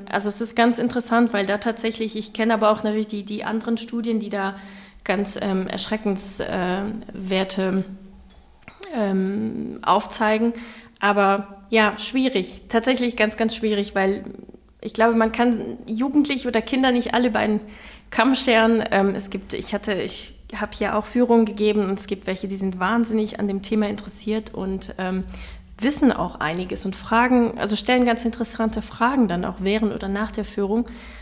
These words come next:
Ähm, deswegen, wir müssen unbedingt dranbleiben, ähm, auch an, an, an solchen, ähm, Zielgruppen. Aber, ähm,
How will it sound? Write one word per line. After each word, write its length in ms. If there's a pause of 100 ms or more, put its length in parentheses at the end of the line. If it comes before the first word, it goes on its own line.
(160)
Ähm, 460
deswegen, 560 (800)
wir 120
müssen 560
unbedingt 680
dranbleiben, 640 (280)
ähm, 520
auch 180
an, 180
an, 180
an 120
solchen, 560
ähm, 680
Zielgruppen. 720 (440)
Aber, 440
ähm, 380